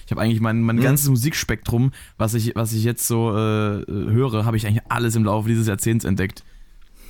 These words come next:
Speaker 1: Das ist
Speaker 2: <laughs>
Speaker 1: ei-, äh, da,
Speaker 2: Also
Speaker 1: oh. <laughs> Da, da wär's wahrscheinlich auch
Speaker 2: Wa-,
Speaker 1: Billy
Speaker 2: wa-,
Speaker 1: Talent, wenn ich das zweitausenddneun dazu zähle, weil,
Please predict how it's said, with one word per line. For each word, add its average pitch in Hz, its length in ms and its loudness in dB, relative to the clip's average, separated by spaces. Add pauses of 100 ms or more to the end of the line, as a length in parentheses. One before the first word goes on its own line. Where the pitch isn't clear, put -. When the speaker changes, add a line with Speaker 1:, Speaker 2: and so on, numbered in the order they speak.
(160)
Speaker 1:
Das 95 140 2
ist 101 100 0
Speaker 2:
<laughs> - 20 4
Speaker 1:
ei-, 101 140 2
äh, 92 140 0 (100)
da, 98 220 0
Speaker 2:
Also 160 420 0
Speaker 1:
oh. 104 220 0 (320)
<laughs> 165 80 2 (300)
Da, 131 120 0
da 143 140 0
wär's 165 160 0
wahrscheinlich 165 240 2
auch 143 80 0
Speaker 2:
Wa-, 151 60 4
Speaker 1:
Billy 160 100 4
Speaker 2:
wa-, 156 60 4
Speaker 1:
Talent, 151 200 2
wenn 127 100 0
ich 123 100 0
das 123 140 -2
zweitausenddneun 123 440 2
dazu 127 240 -2
zähle, 104 340 0
weil, 101 300 -2